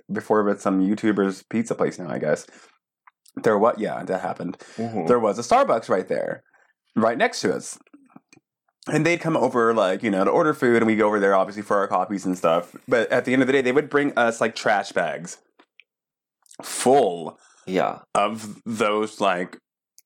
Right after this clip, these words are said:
Speaker 1: Starbucks charcuterie boards, <laughs> basically, and, like, breakfast sandwiches and,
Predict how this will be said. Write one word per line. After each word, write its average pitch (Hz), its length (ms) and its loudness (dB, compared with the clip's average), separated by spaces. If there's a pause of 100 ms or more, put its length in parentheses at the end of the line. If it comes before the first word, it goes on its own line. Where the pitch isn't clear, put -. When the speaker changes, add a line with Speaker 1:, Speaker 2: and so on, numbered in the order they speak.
(120)
Speaker 1:
Starbucks 110 500 0 (140)
charcuterie 127 300 0
boards, 101 320 0
<laughs> 170 1040 0
basically, 127 760 2
and, 131 120 0
like, 113 380 0
breakfast 131 400 0
sandwiches 110 760 -2
and, 92 440 2